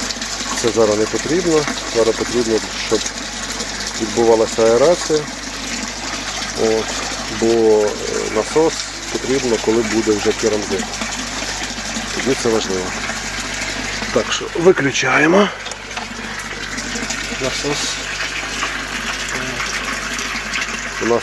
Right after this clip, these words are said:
там є вон дві павловні, одна з них трошки потонула, ну їм не страшно, їм вода треба. Павловні. От. Зараз вода зупиниться і лишиться на тому рівні, на якому є.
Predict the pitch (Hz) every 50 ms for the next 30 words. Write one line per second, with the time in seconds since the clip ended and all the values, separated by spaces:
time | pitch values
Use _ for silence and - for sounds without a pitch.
0 | - - 120 110 110 110 113 113 110 107 104 104 104 - - - - - - -
1 | - - - - - - - - 120 123 - - 113 104 110 113 123 139 151 156
2 | 156 160 - - - - - - - 110 117 117 113 113 117 110 - 117 113 -
3 | - - - - - - - 117 117 117 120 120 127 127 123 123 117 117 - -
4 | - - - - - - - - - - - - - - - 143 123 117 113 110
5 | 104 - - - 98 90 78 - - - - - - - - - - - - -
6 | - 392 - - - - - - 110 113 113 110 104 110 107 110 107 107 - 110
7 | 101 92 95 95 95 127 151 151 156 135 117 104 101 98 95 98 98 - - -
8 | - - - - - - - - - - - - - - - - - - - -
9 | - - - - - - - 113 117 113 117 120 117 113 - - - - - -
10 | - - - - - - - - 107 110 113 110 110 107 110 107 110 107 101 -
11 | 110 - 156 175 175 160 143 - - - 113 107 90 87 156 151 120 117 117 -
12 | - 101 - 110 107 104 - 110 107 107 107 113 123 113 107 98 95 98 - -
13 | 107 110 107 95 92